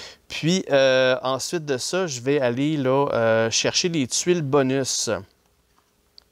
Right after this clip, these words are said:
Donc, euh, au début de la partie, à deux joueurs, je vais prendre seulement que trois tuiles bonus. Autrement dit, il va y avoir une tuile bonus ici, là et là.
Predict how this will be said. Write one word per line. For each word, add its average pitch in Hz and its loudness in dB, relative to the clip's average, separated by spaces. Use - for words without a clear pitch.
Donc, 107 0
euh, 120 4
au 135 2
début 131 0
de 160 0
la 143 2
partie, - -6
à 151 2
deux 135 -2
joueurs, 139 -2
je 117 -12
vais 113 -8
prendre 139 -6
seulement 135 -4
que - -6
trois 135 -2
tuiles 120 -6
bonus. 104 -8
Autrement 117 -8
dit, 120 -10
il 156 -8
va 139 0
y 113 2
avoir 131 -2
une 127 -8
tuile 143 -10
bonus 131 -6
ici, 147 -10
là 147 0
et 127 -10
là. 104 -10